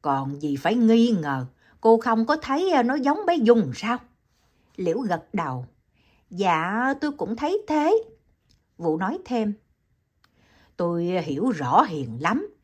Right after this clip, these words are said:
nàng không phải là hạng người chẳng ra gì.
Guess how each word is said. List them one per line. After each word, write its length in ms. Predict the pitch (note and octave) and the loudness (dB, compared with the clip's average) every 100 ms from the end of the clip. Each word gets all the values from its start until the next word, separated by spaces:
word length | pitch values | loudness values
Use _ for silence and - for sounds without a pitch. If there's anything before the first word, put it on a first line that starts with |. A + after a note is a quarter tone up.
| _ _ - | _ _ -12
nàng 340 | D#3+ C#3+ B2+ | -8 -6 -8
không 340 | A2+ B3+ C4 B3+ | -2 0 0 0
phải 160 | - F#3+ | -2 0
là 140 | A3+ | -2
hạng 440 | A#2+ C#3 C3 F#3 F3+ | -4 -4 -4 -2 -2
người 200 | C#3 A#2+ | -4 -8
chẳng 300 | - C#3+ E4 | -8 -6 -4
ra 140 | C#4+ B3+ | 0 0
gì. 340 | G#3 D#3+ B2 | 0 -4 -6